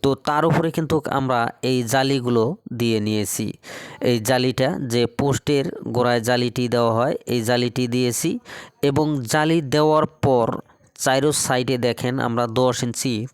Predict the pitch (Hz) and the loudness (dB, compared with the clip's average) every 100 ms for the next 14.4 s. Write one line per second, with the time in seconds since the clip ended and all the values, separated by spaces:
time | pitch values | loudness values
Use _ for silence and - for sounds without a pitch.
0 | _ 131 - - 117 120 - - - - | _ -2 -2 -2 0 0 -6 -16 -12 -4
1 | 113 117 113 117 110 117 110 - 165 - | 0 0 0 0 0 0 0 -2 -4 -6
2 | - - _ 123 113 123 117 - - 131 | -20 -20 _ 0 2 2 0 -4 -2 0
3 | 135 - 143 131 _ 135 135 127 127 123 | 0 -2 -4 -4 _ 0 2 2 2 2
4 | 113 123 175 - 113 120 123 120 127 117 | 0 0 -6 -8 -4 0 0 0 0 0
5 | 120 175 - _ _ _ - - _ 147 | 0 0 -2 _ _ _ -20 -20 _ -2
6 | 156 175 165 123 170 180 180 - 127 110 | 0 0 0 0 2 4 2 2 2 0
7 | - 120 117 135 110 147 175 - 170 135 | -4 -4 0 0 0 0 0 -2 0 0
8 | 117 151 320 311 135 127 - 123 123 143 | 0 -2 -4 -6 -2 0 0 -2 0 -2
9 | 190 120 110 104 110 101 104 - - - | -2 0 0 0 0 0 0 -4 -12 -10
10 | - - - - 165 160 160 156 170 185 | -12 -12 -6 2 4 6 4 2 2 4
11 | 190 185 190 202 - - 135 139 - 147 | 4 4 2 2 -2 -2 0 0 0 0
12 | 139 - 139 143 139 135 123 120 127 123 | 0 0 -4 -2 0 2 2 0 -2 -2
13 | 131 123 123 117 113 117 - 123 - 135 | -2 -2 0 0 -2 -4 -4 -4 -2 -2
14 | 143 - 147 123 | -2 0 -2 0